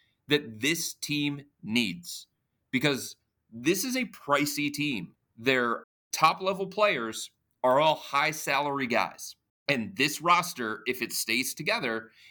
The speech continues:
is going to get really, really, really expensive into the future, with the decision to make when it comes to Donovan Mitchell. And part of that's his decision.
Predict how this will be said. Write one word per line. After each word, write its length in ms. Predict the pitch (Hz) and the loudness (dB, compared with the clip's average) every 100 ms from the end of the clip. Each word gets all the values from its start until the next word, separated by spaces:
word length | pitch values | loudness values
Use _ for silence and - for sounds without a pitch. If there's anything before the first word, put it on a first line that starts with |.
| _ | _
is 160 | 127 127 | -2 -2
going 260 | 139 127 120 | 0 0 0
to 60 | |
get 180 | 120 113 | 0 -2
really, 600 | 101 95 101 101 104 98 | -4 -4 -2 -2 -2 -4
really, 440 | 95 95 95 95 85 | -4 -2 0 -2 -4
really 560 | 87 107 131 135 139 139 | -6 0 2 2 2 0
expensive 720 | 135 - 160 151 120 113 - - | -2 -4 -4 -2 -2 -2 -4 -4
into 220 | 120 117 | -2 -2
the 80 | 120 | -2
future, 540 | 131 123 - 71 - _ _ _ _ - | 0 -2 -2 -12 -14 _ _ _ _ -6
with 200 | 101 90 | -4 -4
the 80 | |
decision 480 | 90 98 - 107 113 | -4 -2 -2 -2 -2
to 80 | 113 | 0
make 260 | 117 117 117 | 0 0 -2
when 120 | 113 | -6
it 80 | 113 | -4
comes 300 | 113 113 110 | -2 -4 -4
to 100 | - | -10
Donovan 480 | 107 98 110 120 147 | -2 0 0 -2 -2
Mitchell. 420 | 160 - 78 - _ | -2 -4 -8 -12 _
And 140 | _ | _
part 200 | - 78 | -10 -6
of 60 | 85 | -2
that's 220 | 101 110 | -2 -2
his 220 | 135 104 | -4 -4
decision. 420 | 104 - 71 - | -8 -10 -12 -16